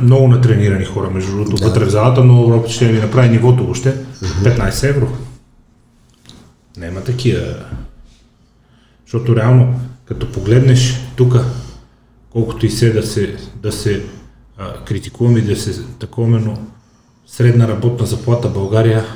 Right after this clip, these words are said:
Speaker 1: средната, тая година е хиляда и петстотин лева, това са седемстотин и петдесет евро. В Италия да е три хиляди евро,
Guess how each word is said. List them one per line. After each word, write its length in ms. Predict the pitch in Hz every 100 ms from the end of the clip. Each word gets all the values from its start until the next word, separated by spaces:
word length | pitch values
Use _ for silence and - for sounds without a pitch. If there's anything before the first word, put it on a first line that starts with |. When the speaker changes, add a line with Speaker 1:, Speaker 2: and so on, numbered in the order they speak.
| - -
Speaker 1:
средната, 600 | - - 107 107 95 - 120 - _ _ _ _
тая 160 | 104 104
година 300 | 95 101 98
е 40 |
хиляда 340 | 92 - 104 98
и 40 |
петстотин 360 | 107 104 92 92
лева, 220 | 110 -
това 160 | 110
са 100 | 101 -
седемстотин 480 | 107 98 107 -
и 60 | 104
петдесет 420 | 101 92 - 101
евро. 180 | 82 80 - - _ _ _ _ _ _ _ _ _ _
В 80 | -
Италия 480 | 110 113 107 95 98
да 140 | 110
е 60 | 110 - - _ _ _ _ _ _
три 120 | - 110
хиляди 320 | - 80 78
евро, 240 | 78 -